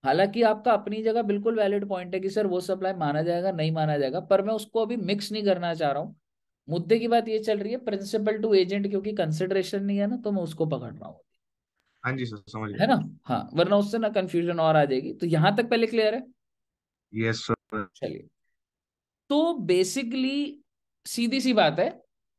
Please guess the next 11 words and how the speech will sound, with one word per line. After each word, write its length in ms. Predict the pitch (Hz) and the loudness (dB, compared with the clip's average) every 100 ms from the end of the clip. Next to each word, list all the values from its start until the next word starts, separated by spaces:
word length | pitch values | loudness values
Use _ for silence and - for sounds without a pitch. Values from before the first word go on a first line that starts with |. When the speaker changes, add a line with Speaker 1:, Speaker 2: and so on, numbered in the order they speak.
| _ _ _ _ _ _ _ _ - | _ _ _ _ _ _ _ _ 0
Speaker 1:
अगर 380 | 175 208 262 262 | 4 6 4 6
एजेंट 440 | 185 185 226 254 233 | 6 6 6 4 4
जो 160 | 233 | 4
है, 460 | 202 202 160 156 - _ _ _ _ _ _ _ _ _ _ - | 6 4 4 -2 -14 _ _ _ _ _ _ _ _ _ _ 0
अ, 60 | 156 165 165 175 - - | 4 6 4 2 -4 -4
अगर 220 | 170 214 | 0 2
अपने 260 | 202 214 220 | 0 -2 -4
नाम 320 | 160 151 170 | -2 -2 -2
पे 100 | 208 | -2
करता 300 | 185 - 233 | -2 0 0
है 240 | 170 - | 0 -4